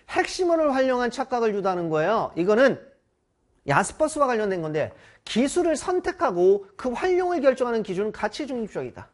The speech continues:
여러분 머릿속에 이렇게 얘기하거든. 하이데거 가치 개입성, 하이데거 가치 개입성, 그 다음에 야스퍼스 가치 중립성, 야스퍼스 가치 중립성 이렇게 암기하고 있는 거야. 그러니까 여기서 어? 가치 중립적이니까 아, 핵심어 가치 중립적 들어갔네.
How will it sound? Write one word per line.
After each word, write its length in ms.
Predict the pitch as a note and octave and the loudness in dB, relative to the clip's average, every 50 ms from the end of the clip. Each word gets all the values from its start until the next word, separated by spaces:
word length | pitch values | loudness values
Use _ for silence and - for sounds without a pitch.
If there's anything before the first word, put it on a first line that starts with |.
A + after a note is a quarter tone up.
| - | -2
여러분 240 | D4+ F4 F#4 F#4 F4+ | 2 2 4 4 6
머릿속에 380 | C#4 C4 C#4+ C4+ - D4+ C4+ B3 | 6 6 6 4 2 -2 0 0
이렇게 300 | G3+ G#3 B3+ - C#4 A#3+ | 0 0 -2 -2 -2 -2
얘기하거든. 500 | A3 F#3 F#3+ F3 D#3+ F#3 G#3+ A3 D#3 - - - - - | 0 0 -2 -2 -2 -2 -2 -2 -4 -4 -10 -18 -20 -18
하이데거 800 | - - - C4 C4+ C#4 C#4 B3+ C4 B3+ A3 B3 B3+ B3+ B3+ B3 - - - - - | -12 -6 -2 0 2 2 2 2 2 2 4 6 6 6 6 4 2 -6 -20 -16 -10
가치 420 | - - F3+ F#3 F3+ - - C4 A3 | -2 0 0 0 0 0 -2 4 6
개입성, 640 | A3 G#3+ G#3+ G3+ F3 - - A3+ G#3 G3+ G#3 G3+ G3 - - | 8 8 8 6 2 2 4 6 6 6 4 2 0 -6 -12
하이데거 680 | - - A#3 A#3 A#3+ A#3 G#3+ G#3+ G#3+ G3 G#3+ G#3+ A3 G#3+ - - - | -4 0 2 2 2 4 4 4 4 6 6 4 4 2 -2 -8 -14
가치 340 | - - E3+ D#3+ - - G#3 | -8 -6 -6 -6 -6 -4 -4
개입성, 560 | G3 F#3+ F#3+ F#3+ F3+ - - G3+ G3 G#3 G3+ G3+ - - | -2 0 0 -2 -2 -2 -2 0 0 0 -2 -6 -12 -14
그 100 | - - | -6 0
다음에 380 | F#3 F#3 F3+ F3+ G3 G#3+ A3+ A3 - - - _ _ - | 2 2 2 4 2 2 0 0 -4 -14 -20 _ _ 0
야스퍼스 680 | - D#3 F3+ F3+ - - A3+ G#3+ G#3 - - A3+ A3+ A3+ - - - | 2 2 2 2 0 0 0 0 0 0 0 -2 -2 -2 -4 -12 -8
가치 380 | - - - - - - A#3+ | -4 -2 -2 -2 -4 -6 -6
중립성, 500 | G3 G#3 G3 G3 F#3 D#3 - - - G3+ G#3 - - - | -4 -4 -4 -4 -4 -4 -4 -4 -4 -4 -4 -8 -10 -6
야스퍼스 600 | C3+ B2+ D3+ D3+ - - G#3+ G3 - - A3+ B3 - - - - | -4 -4 -4 -4 -4 -4 -4 -4 -4 -4 -8 -8 -8 -12 -18 -10
가치 300 | - G#3+ G#3+ - - A#3+ | -6 -6 -6 -6 -8 -8
중립성 360 | - A#3 G3+ D#3+ - - G#3 | -6 -6 -6 -6 -6 -4 -2
이렇게 220 | D#4 D#4+ - F4 | -2 -2 -2 -4
암기하고 380 | C4+ C4 C#4+ D4+ D#4 C#4+ A#3+ A3+ | -4 -2 0 2 4 4 2 0
있는 180 | F3+ D3 B2+ | -4 -6 -8
거야. 140 | G#2+ G2 - - _ _ | -10 -12 -14 -16 _ _
그러니까 260 | - F#4 F#4+ E4 D#4+ | 2 2 4 4 4
여기서 180 | D4 B3+ - G#3 | 4 4 4 4
어? 360 | - E4 F4+ F4+ - - - | 6 6 4 4 0 -10 -14
가치 340 | - - C#4+ C#4+ - - F4 | -6 -4 -4 -2 0 0 0
중립적이니까 680 | C#4+ F#4 F4 E4+ C#4 - D#4 B3+ A#3+ G3 E3 - C3 A#2 - | 2 2 2 2 2 0 0 -2 0 -2 -4 -4 -6 -6 -2
아, 200 | C#3 D#3 E3 E3 | 0 0 0 0
핵심어 400 | C4 E4+ - - G4+ F#4+ E4+ - | -2 -4 -6 -4 -2 0 0 0
가치 260 | - A3 A3+ - - | -2 -4 -8 -6 -4
중립적 400 | F4+ F4+ F4 D#4+ - E4+ - - | -2 -2 -2 -2 -4 -6 -8 -4
들어갔네. 500 | - G#3 B3+ B3 B3+ B3 C#4 D4+ C#4 | -2 -2 0 0 -2 -4 -6 -6 -8